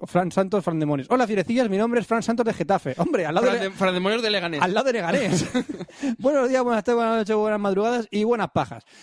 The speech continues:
Speaker 1: Quería felicitaros por el podcast tan entretenido que hacéis.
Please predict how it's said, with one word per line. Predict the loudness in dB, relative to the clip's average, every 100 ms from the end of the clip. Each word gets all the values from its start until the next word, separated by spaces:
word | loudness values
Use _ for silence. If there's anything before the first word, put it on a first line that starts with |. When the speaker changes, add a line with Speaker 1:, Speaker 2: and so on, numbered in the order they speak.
| -6
Speaker 1:
Quería | 0 2 2
felicitaros | 0 0 0
por | 0
el | 0
podcast | 0 0 0 -2
tan | 0 0
entretenido | 0 -2 0 0 -2
que |
hacéis. | -4 -4 -6